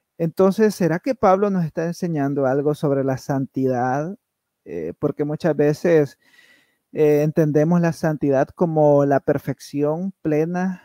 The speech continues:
y absoluta del creyente, que es un asunto que deberíamos considerar.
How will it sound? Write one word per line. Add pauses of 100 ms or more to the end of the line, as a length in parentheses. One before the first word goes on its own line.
(340)
y
absoluta
del
creyente,
que
es
un
asunto
que (120)
deberíamos
considerar.